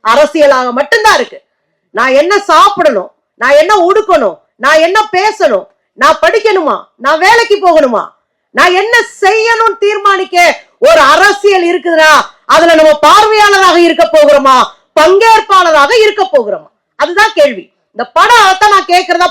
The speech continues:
புரிஞ்சுக்கிறேன். இந்த காட்டின காட்சிகள் அதைத்தான் கே-, அஹ், டைரக்டர்லாம் ரொம்ப பயந்துட வேண்டாம். இது தமிழ்நாடு. இங்க அரசியல் எடுபடும். அரசியல் பேசுற அத்தனை பேருக்கும் எல்லாரும் கொண்டாடி தீர்ப்பாங்க.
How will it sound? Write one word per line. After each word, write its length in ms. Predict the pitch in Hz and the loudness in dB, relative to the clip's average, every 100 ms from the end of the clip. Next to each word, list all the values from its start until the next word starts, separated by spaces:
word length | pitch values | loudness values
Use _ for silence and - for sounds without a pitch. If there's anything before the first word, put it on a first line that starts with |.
| 349 | -2
புரிஞ்சுக்கிறேன். 440 | 403 370 262 202 - _ _ _ | -2 -2 -4 -8 -8 _ _ _
இந்த 160 | 196 208 | -8 -2
காட்டின 460 | 311 403 370 349 | -2 -2 -2 -2
காட்சிகள் 680 | 311 302 339 311 277 392 - | 0 -2 -2 -8 -4 -4 -6
அதைத்தான் 400 | 240 254 320 349 | -8 -8 -6 -4
கே-, 160 | 277 - _ _ _ _ | -6 -8 _ _ _ _
அஹ், 220 | 202 196 | -6 -4
டைரக்டர்லாம் 560 | 202 277 359 - 311 320 | 0 -2 -2 -2 -2 0
ரொம்ப 300 | 277 277 233 | 0 -2 -2
பயந்துட 240 | 285 277 | -4 -4
வேண்டாம். 280 | 208 156 139 _ _ | -4 -8 -14 _ _
இது 120 | 226 | -6
தமிழ்நாடு. 580 | 262 330 427 339 196 - _ _ _ _ _ _ _ | -4 -2 0 0 -2 -8 _ _ _ _ _ _ _
இங்க 280 | - 285 285 | -2 0 2
அரசியல் 680 | 233 302 381 381 370 339 302 | 2 2 0 0 2 2 2
எடுபடும். 580 | 285 381 339 311 285 247 - _ | 2 2 2 4 2 0 -6 _
அரசியல் 600 | 226 269 415 427 453 427 415 | -2 2 2 2 0 0 0
பேசுற 200 | 392 403 | -2 0
அத்தனை 420 | 359 330 - 480 466 | 0 0 0 0 0
பேருக்கும் 500 | 415 415 392 359 277 - _ | 0 0 2 2 2 -4 _
எல்லாரும் 480 | 247 359 494 539 494 | -2 2 4 2 2
கொண்டாடி 520 | 403 415 494 494 440 - | -2 -2 0 0 0 -4
தீர்ப்பாங்க. 480 | 311 - 185 151 | -8 -6 -8 -10